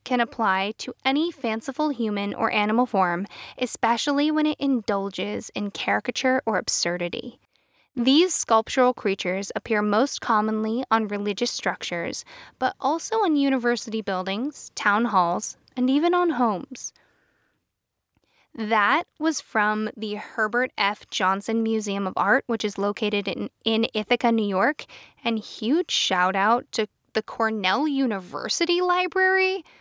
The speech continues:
for making their online library accessible to humans.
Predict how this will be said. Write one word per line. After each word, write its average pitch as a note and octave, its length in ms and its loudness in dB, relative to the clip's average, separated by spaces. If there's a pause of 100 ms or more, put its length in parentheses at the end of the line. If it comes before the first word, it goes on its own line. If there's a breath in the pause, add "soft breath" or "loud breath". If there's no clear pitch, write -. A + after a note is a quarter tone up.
(320 soft breath)
for - 240 0
making A#3 680 2 (320)
their F#3 560 2 (500)
online G#3 580 2
library G#3+ 540 2
accessible C#4+ 600 0
to A#3+ 100 0
humans. D4+ 880 0